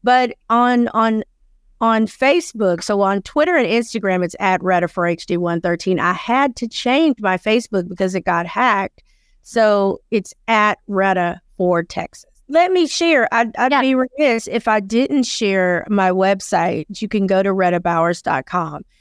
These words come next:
Speaker 1: and certainly find out how to support any legislation, get involved, to volunteer, to register voters, or whatever we need to do to, to make sure that,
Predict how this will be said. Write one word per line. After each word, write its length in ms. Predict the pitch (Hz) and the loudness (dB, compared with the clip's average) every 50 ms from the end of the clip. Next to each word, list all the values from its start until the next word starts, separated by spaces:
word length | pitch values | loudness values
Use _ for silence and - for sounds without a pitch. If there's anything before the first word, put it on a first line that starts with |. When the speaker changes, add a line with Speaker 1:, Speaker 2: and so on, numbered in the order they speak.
| _ _ _ - | _ _ _ -6
Speaker 1:
and 500 | 220 208 196 190 190 185 185 180 180 - | -4 0 0 2 2 2 2 0 -2 -4
certainly 440 | - - 220 208 185 165 190 190 180 | -4 -2 0 0 0 0 0 -2 -2
find 340 | - - 190 185 196 196 190 | 0 0 0 0 2 2 2
out 260 | 185 175 170 - - | 0 0 -2 -4 -6
how 520 | - 202 202 196 190 190 190 190 185 185 _ _ _ _ _ _ - | -4 -2 0 2 2 2 2 2 0 -2 _ _ _ _ _ _ -6
to 560 | - 220 208 202 190 185 185 180 180 175 - | -2 2 2 4 4 4 4 2 2 0 -4
support 600 | - - 202 180 - _ - 240 233 220 226 - - | -6 -6 -6 -6 -6 _ 0 2 2 2 2 0 0
any 220 | 240 247 220 220 | 0 2 2 2
legislation, 800 | 208 208 208 202 196 196 - - 214 214 208 - - 202 196 185 | 2 2 0 0 -2 -2 -2 0 0 0 0 0 -2 -2 -2 0
get 140 | 190 185 - | 0 0 -2
involved, 640 | 196 190 180 175 208 220 214 208 208 202 202 202 - | 0 -2 -2 0 2 2 4 4 4 4 2 0 -2
to 80 | 180 175 | -4 -4
volunteer, 760 | - 165 170 170 170 175 175 - - 240 226 208 208 208 | -2 0 0 0 0 -2 -4 -4 -2 0 2 2 4 2
to 80 | 196 180 | 2 2
register 460 | 170 175 175 170 175 - - 185 170 | 0 0 -2 -4 -6 -6 -4 -4 -2
voters, 400 | 190 180 180 190 185 185 180 180 | 0 2 0 2 2 0 0 0
or 60 | 170 | 0
whatever 440 | 165 170 165 165 165 165 170 - 175 | -2 0 0 0 0 0 0 0 -2
we 200 | 175 175 175 170 | 0 0 0 0
need 220 | 180 175 170 - - | -2 -2 -4 -4 -6
to 120 | - 165 | -6 -8
do 360 | 151 - 151 160 160 156 151 _ _ _ _ _ _ _ _ - | -6 -4 -4 -4 -4 -6 -8 _ _ _ _ _ _ _ _ -6
to, 340 | - 202 180 170 165 160 - _ _ _ _ _ _ _ _ _ _ | -2 0 0 2 0 -2 -4 _ _ _ _ _ _ _ _ _ _
to 160 | - - 180 | -6 -4 -2
make 260 | 180 180 175 175 - - | -2 -2 -4 -4 -6 -8
sure 340 | - - 208 185 180 175 | -6 -4 -2 0 0 2
that, 200 | 165 160 151 - | 2 0 -2 -2